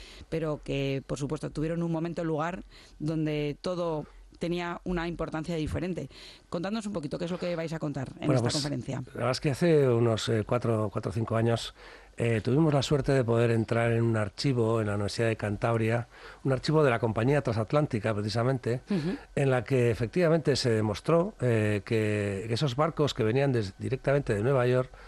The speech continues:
Speaker 2: eh, traían, eh, productos farmacéuticos y entre ellos, pues, los primeros antibióticos, ¿no? Todo esto surgió antes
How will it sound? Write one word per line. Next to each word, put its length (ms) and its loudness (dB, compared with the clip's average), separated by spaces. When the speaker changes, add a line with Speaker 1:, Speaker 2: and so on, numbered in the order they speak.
Speaker 2:
eh, 320 2
traían, 640 2
eh, 280 0
productos 500 -2
farmacéuticos 800 -2
y 60 -2
entre 240 -2
ellos, 200 2
pues, 160 -8
los 160 -10
primeros 440 -2
antibióticos, 760 -6
¿no? 140 -8
Todo 120 2
esto 200 0
surgió 420 2
antes 420 2